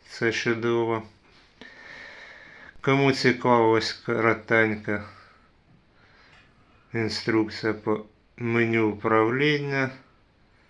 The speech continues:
Всім добра.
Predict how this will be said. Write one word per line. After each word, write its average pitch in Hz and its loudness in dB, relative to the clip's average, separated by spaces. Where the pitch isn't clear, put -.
Всім 127 2
добра. 135 4